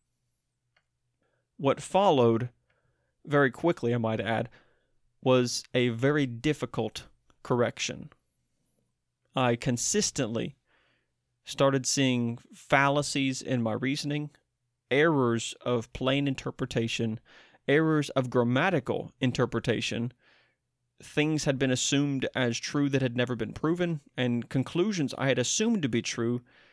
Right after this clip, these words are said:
that did not follow the reasons that had been given to support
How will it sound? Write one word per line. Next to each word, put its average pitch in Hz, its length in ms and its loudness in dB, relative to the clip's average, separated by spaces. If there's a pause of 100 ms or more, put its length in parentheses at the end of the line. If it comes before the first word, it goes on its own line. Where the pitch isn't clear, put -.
(220)
that 131 200 2 (260)
did 151 180 2
not 165 220 -2
follow 143 460 0
the 123 120 -2
reasons 131 600 -2
that 123 140 0
had 117 120 -2
been 117 240 -4
given 117 540 -2
to 131 100 -2
support 120 520 -6